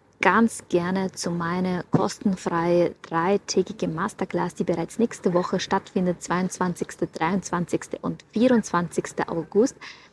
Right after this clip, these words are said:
immer vormittags von zehn bis halb elf, äh, von zehn bis halb zwölf, also bis elf Uhr dreißig. Und an drei Tagen wird das Thema, äh, Bildbearbeitung, Workflow,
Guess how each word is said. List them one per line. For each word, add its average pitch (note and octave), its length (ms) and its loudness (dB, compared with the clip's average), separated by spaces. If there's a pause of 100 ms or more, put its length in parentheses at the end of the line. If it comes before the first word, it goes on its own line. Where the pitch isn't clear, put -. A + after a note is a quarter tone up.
(180)
immer A3 260 6
vormittags G3 580 0
von F3+ 200 -2
zehn F#3+ 460 6
bis - 260 -4 (220)
halb E3 280 -2 (100)
elf, B3+ 380 4 (680)
äh, G3 180 4 (720)
von G3+ 180 4
zehn A3+ 240 10
bis - 180 0
halb F3 260 2
zwölf, A#3 500 8
also G3 220 6
bis F3+ 140 0
elf - 260 2
Uhr - 140 0
dreißig. C4+ 640 2 (720)
Und F#3+ 400 2
an F#3 140 2
drei F#3 300 4
Tagen F#3+ 580 2
wird F3 240 0
das F3 200 -2
Thema, F#3 680 4 (400)
äh, F#3+ 260 4
Bildbearbeitung, F#3 720 4
Workflow, A#3+ 720 6